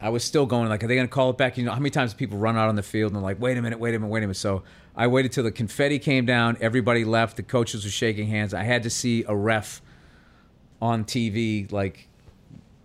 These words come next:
or just maybe not see a ref. It took me a minute, and I was like, "All right, they're not calling it back then." That was it. In my socks, almost broke my neck.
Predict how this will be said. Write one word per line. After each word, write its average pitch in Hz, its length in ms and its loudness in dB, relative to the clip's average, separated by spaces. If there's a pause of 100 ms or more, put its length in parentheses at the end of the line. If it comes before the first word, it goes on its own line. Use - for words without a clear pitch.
(340)
or 107 100 -2
just 104 260 -6
maybe 113 240 0
not 113 220 -4
see 98 160 -4
a 90 60 -2
ref. 90 260 -4
It 95 100 -8
took 120 220 -6
me 107 80 -2
a 101 40 -2
minute, 101 280 -2
and 92 80 -8
I 101 80 -4
was 92 100 -6
like, 92 160 -10 (380)
"All 123 80 -2
right, 123 140 0
they're 131 100 -6
not 131 140 -2
calling 131 180 -2
it 98 80 -4
back 101 200 -2
then." 95 100 -8
That 95 100 -6
was 92 160 -8
it. 95 160 -6 (760)
In 117 120 -4
my 110 120 -4
socks, 110 440 -4
almost 107 260 -6
broke 107 240 -4
my 98 100 -6
neck. 95 380 -6